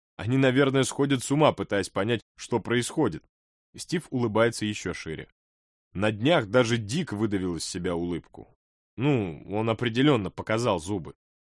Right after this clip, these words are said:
Проект «Единорог» и этот новый проект, э, «Нарвал» помогают нам понять, чего на самом деле хотят клиенты. Наш средний размер заказа побил все рекорды на прошлой неделе, и Дик сказал, что «Единорог» приносит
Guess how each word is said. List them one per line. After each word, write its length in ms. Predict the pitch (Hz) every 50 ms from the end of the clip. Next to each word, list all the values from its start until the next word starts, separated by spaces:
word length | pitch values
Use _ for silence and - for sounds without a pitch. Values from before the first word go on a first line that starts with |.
| _ _ _
Проект 360 | 107 113 127 139 131 - -
«Единорог» 600 | 110 117 117 113 123 117 117 117 147 175 156 -
и 60 | 110
этот 260 | 117 104 - 104 -
новый 260 | - 113 107 98 98
проект, 440 | 78 - 92 98 95 87 - _ -
э, 180 | 85 82 80 73
«Нарвал» 640 | 69 71 76 92 110 107 104 98 131 143 160 151 - - _ _ _ _ _
помогают 540 | 113 107 110 110 110 107 139 143 147 139
нам 180 | - 127 127 123
понять, 380 | - 117 117 123 143 147 143 - _ _ _ _
чего 280 | - - 110 107 139
на 140 | 151 147 135
самом 400 | - - 135 139 147 143 127 107
деле 240 | 95 110 135 147 139
хотят 360 | - - 117 - 127 123 -
клиенты. 580 | - - 127 135 160 165 143 110 - - - - _ _ _ _ _ _ _ _ _
Наш 240 | - 110 131 135 -
средний 460 | - - 123 123 151 160 135 127 123
размер 380 | 117 117 113 110 123 135 143 123
заказа 500 | 104 107 107 - - 151 170 147 120 92 - _ _ _ _
побил 360 | 110 107 110 117 147 151 139
все 240 | - - - 139 135
рекорды 440 | 131 123 - - 135 143 143 139
на 120 | 139 135 131
прошлой 400 | - - 127 139 131 - 135 135
неделе, 500 | 127 120 113 98 92 98 101 110 143 151 - _ _ _
и 100 | - 107
Дик 220 | 104 101 139 160 -
сказал, 360 | - - 139 127 123 127 120
что 180 | - - -
«Единорог» 640 | 110 107 110 110 104 110 110 107 101 104 139 160 -
приносит 440 | _ 120 110 110 123 131 127 - 110